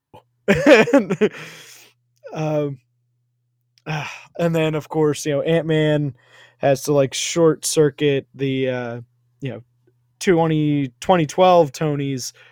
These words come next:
uh, arc reactor, which actually still was powering him and saving him, keeping him from dying. He drops the suitcase. It opens up. They're all bickering over it.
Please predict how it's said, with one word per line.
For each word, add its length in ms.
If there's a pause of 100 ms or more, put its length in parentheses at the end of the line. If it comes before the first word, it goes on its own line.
(140)
uh, 200
arc 220
reactor, 460
which 240
actually 400
still 320
was 180
powering 500
him 340 (280)
and 140
saving 320
him, 260
keeping 260
him 120
from 160
dying. 440 (240)
He 160
drops 380
the 100
suitcase. 840 (200)
It 120
opens 320
up. 340
They're 180
all 120
bickering 480
over 320
it. 160